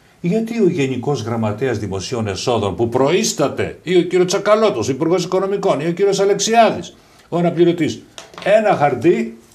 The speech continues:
εγκύκλιο, την άλλη μέρα, προς όλους τους διευθυντές των δεϊ, των δοή, «Δεν θα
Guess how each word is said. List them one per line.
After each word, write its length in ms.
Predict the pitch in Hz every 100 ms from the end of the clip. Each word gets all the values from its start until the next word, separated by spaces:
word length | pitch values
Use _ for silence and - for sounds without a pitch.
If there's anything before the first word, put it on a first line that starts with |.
| -
εγκύκλιο, 680 | 147 107 151 160 196 226 226 - - _ _ _ _ _ _ _ _ _ -
την 180 | 127
άλλη 220 | 160 175 90
μέρα, 420 | 135 196 185 - _ _ _ -
προς 240 | 135 131
όλους 240 | 202 180 175
τους 120 | 107
διευθυντές 600 | 120 117 120 127 151 143
των 160 | 101 87
δεϊ, 400 | 113 185 185 -
των 180 | 131 113
δοή, 480 | 107 123 202 - - _ _ _ _ _ _ _ _ _ _ _ _ _ _ _ _ _
«Δεν 320 | - 104 175 -
θα 320 | 156 117